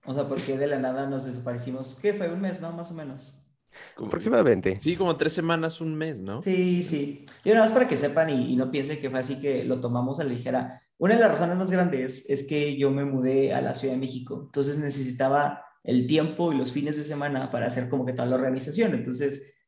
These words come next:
Speaker 1: eh, como saben, yo soy el que los edito y el que los produzco. Entonces, iba a estar un poco difícil dejarles la carga a ellos durante todo un mes. Entonces, no se me hizo plan. Dije, ¿sabes qué? Ya llevamos, llevamos año y medio casi, casi corrido. O sea, full stop todo el fin de semana.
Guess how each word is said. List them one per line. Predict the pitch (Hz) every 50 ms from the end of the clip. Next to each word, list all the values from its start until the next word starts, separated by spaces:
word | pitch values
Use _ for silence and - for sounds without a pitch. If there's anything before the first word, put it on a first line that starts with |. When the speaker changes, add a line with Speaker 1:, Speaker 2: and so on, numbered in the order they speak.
| _ _
Speaker 1:
eh, | - - - -
como | 151 143 143
saben, | 135 165 165 165 160
yo | 147
soy | 139 151 139 135
el | 127
que | 127 135 127 123
los | 127 127 127 123 -
edito | 131 127 143 160 147 - 160 160 160
y | 147 127
el | 117 117
que | 120 127
los | 120 120 120 120 120 120 - - - -
produzco. | 131 127 131 165 190 190 190 - - 202 196 - -
Entonces, | 156 123 123 123 127 123 139 135 131 131 - - - - - -
iba | - 139 143 147
a |
estar | 147 147 143
un | 147 147 143
poco | 143 143 139 147
difícil | 135 135 127 139 - 151 143
dejarles | 135 135 - 139 127 131 135 139
la | 139 135 135 -
carga | 139 135 131 135
a | 135 135
ellos | 135 131 135 135 127
durante | 135 131 127 123 123 123 - -
todo | 139 135 131
un | 135
mes. | 135 135 135 -
Entonces, | - 139 139 135
no | 139
se | 135 - 151
me | 147
hizo | 147 - 185 180
plan. | 214 220 226 220 202
Dije, | 170 151 156
¿sabes | 160 170 175 175
qué? | - 214 214 214 - - - _ _ _ - -
Ya | 180
llevamos, | 180 175 175 175 175 175 180 180 - - - - _ _ _
llevamos | - 143 143 160 175 180 175 170 - -
año | 147 151 156 165
y | 160
medio | 139 131 131 127 131 156 175 185 190 190
casi, | 175 165 - -
casi | - 165 - - - 170 - -
corrido. | - 131 123 135 131 131 147 165 - -
O |
sea, | - - 127
full | 120 120 117 123 - - 147 143
stop | 143 - - 143 143 143 139 139 - -
todo | - 139 135
el | 139
fin | 143 139
de | 139 143
semana. | 175 190 214 220 226 240 - - -